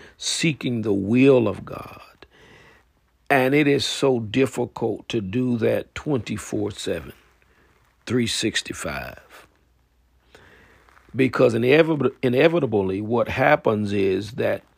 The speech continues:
some aspects of life will permeate our being.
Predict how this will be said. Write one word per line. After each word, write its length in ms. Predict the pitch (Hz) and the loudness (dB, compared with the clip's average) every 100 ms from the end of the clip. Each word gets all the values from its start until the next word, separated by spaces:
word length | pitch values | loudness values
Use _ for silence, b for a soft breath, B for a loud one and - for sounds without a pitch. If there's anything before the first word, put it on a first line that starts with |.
| b b b b | b b b b
some 580 | - - - - 156 156 | -12 -6 -4 0 2 4
aspects 840 | 139 139 139 - - 123 107 - 107 | 6 4 2 -6 -4 0 0 -2 -4
of 120 | 98 | -2
life 500 | 110 117 117 95 - | 0 4 4 2 0
will 200 | 104 98 - | -2 -2 -4
permeate 800 | - 143 139 131 104 101 92 - - | -2 2 2 2 2 0 -2 -12 -8
our 380 | 104 95 92 | -6 -4 -6
being. 640 | 85 87 104 85 73 80 | -6 -4 -2 -4 -8 -14